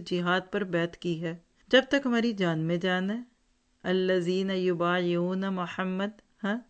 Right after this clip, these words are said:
आप सल्लल्लाहु अलैहि वसल्लम ने जब ये सुना तो इसके जवाब में यूं फरमाया, "अल्लाहुम्मा ला ईशा इल्ला ईशल आखिरा।"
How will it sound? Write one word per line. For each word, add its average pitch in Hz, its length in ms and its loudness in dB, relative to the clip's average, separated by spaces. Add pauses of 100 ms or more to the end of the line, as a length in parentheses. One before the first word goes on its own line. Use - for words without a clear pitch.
(240)
आप 247 180 8
सल्लल्लाहु 240 320 4
अलैहि 240 80 6
वसल्लम 202 280 0
ने 214 140 2
जब 196 200 2
ये 208 100 2
सुना 185 300 -2
तो 202 120 0
इसके 202 220 -2 (100)
जवाब 175 320 2
में 185 100 -2
यूं 180 220 0
फरमाया, 165 580 -2 (500)
"अल्लाहुम्मा 175 840 0 (460)
ला 214 180 4
ईशा 185 300 2
इल्ला 175 320 2
ईशल 175 300 -2
आखिरा।" 175 520 -6